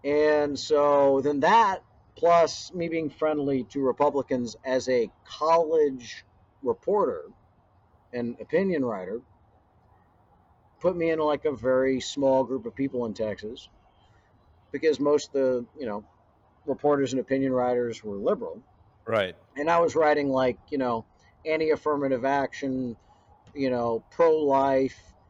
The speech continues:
Speaker 1: pro-gun op-eds and covering Bush favorably and stuff. So time, manner, place, like, uh, I was just lucky to be the only guy doing that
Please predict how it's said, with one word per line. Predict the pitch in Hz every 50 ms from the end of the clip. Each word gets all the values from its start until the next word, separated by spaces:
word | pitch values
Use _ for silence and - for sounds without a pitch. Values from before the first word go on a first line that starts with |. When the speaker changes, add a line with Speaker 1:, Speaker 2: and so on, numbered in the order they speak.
| _ _ _ -
Speaker 1:
pro-gun | - 160 156 139 120 135 131 131 131 131 131 131 127 127 123 120 117 - - _ _ _ _ _ _
op-eds | 147 139 139 - - 143 143 139 139 135 131 131 131 127 107 101 104
and | 104 98 98 90 -
covering | - 151 131 139 139 127 110
Bush | 123 135 127 -
favorably | - 143 131 131 120 123 123 117 117 120 - 120
and | 113 220
stuff. | - - 123 123 120 120 - _ _ _ _ _ _ _ _ _ _ _ _ _ _ _ _ _ _ _ _ _ _ _ _ _ _ _ _ _ _ _ _ _ _ _ _ - - - - - - - _ _ _ _ _ _ _
So | - - 170 165 165 156 151 - - _ _ - - - - - _ _ _ _ _ _ _ _ _ _ _ _ _ _ _
time, | - 165 175 170 170 165 165
manner, | 160 156 147 143 127
place, | - - - 170 170 160 143 131 - -
like, | 135 135 135 131 - - -
uh, | 143 143 143 143 143 139 139 135 127
I | 147 151
was | 151 143 123
just | 131 117 117
lucky | 127 143 156 - - 110 101 101 - - _ - _ _ _ _
to | - 143
be | 160 147
the | 156 160
only | 151 147 143 135
guy | 107 135 135 131 123
doing | 113 101 120 131 147 143 123
that | 101 90 87 87 90